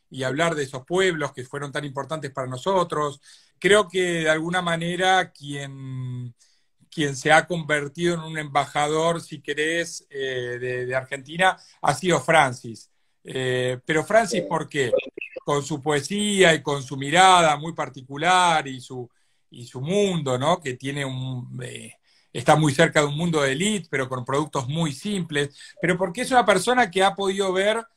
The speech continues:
que nosotros somos lo simple, ¿no? Que nuestra identidad primera, sin ir a los pueblos precolombinos, a lo que sea,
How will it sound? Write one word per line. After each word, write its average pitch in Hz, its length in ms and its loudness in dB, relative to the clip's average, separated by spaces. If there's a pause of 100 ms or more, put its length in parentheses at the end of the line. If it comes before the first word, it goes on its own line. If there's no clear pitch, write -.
(640)
que 185 100 -2
nosotros 208 280 -2
somos 220 220 -2
lo 170 80 0
simple, 131 560 -6
¿no? 170 160 2
Que 175 80 -2
nuestra 147 240 -4
identidad 151 440 2
primera, 202 520 4
sin 180 240 -8
ir 196 260 -8
a 147 80 0
los 131 160 -12
pueblos 165 320 -4
precolombinos, 151 720 -8
a 151 40 -12
lo 139 80 -10
que 135 120 -14
sea, 262 340 -4